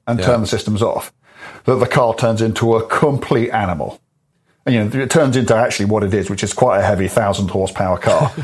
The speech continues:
Speaker 2: <laughs>
Speaker 1: So there's an awful lot of momentum going on. And, and, and that's kind of when you earn, uh, uh, earn your living. But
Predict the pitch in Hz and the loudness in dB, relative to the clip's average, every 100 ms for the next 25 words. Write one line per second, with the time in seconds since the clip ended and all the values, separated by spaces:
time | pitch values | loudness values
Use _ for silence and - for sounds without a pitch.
0 | - 127 - 117 110 113 117 117 - 151 | -10 -8 0 2 2 2 2 0 0 0
1 | 135 131 110 110 107 104 101 98 104 98 | 0 0 -2 0 0 0 -2 -2 -4 -2
2 | 95 95 123 127 170 151 170 165 165 - | 0 2 2 2 2 2 2 2 0 0
3 | 127 113 117 113 113 104 113 123 - 123 | 2 2 2 2 2 0 0 2 4 2
4 | - 123 117 113 117 92 98 131 | 2 2 2 0 0 -2 -2 -2